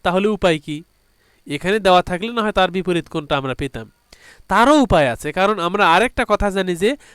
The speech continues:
পাশাপাশি দুটা, আহ, মানে চতুর্ভুজের, আহ, কি বলে, সামান্তরিকের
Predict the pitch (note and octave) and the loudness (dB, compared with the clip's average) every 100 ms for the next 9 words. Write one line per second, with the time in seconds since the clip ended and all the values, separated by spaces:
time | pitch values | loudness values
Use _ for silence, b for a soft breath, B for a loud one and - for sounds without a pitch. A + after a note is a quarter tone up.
0 | b - F3+ - D4 D4 - C#4 G3 A3 | b 2 2 2 2 2 2 -2 -2 -4
1 | - A3 G#3+ D4+ - _ _ G#3 E3+ E3+ | -2 2 2 2 -8 _ _ -6 -4 -2
2 | E3+ F3+ B3 A#3+ A#3+ F#3+ G3 A#3+ C#4+ _ | -4 -2 -2 0 0 0 0 0 -2 _
3 | _ _ _ _ _ G#3 D#3+ D3+ G#3 F#3 | _ _ _ _ _ -8 -6 -4 -2 0
4 | E3+ A3 A3+ G#3 A3+ A3+ F3+ G3 | 0 0 0 2 0 0 0 0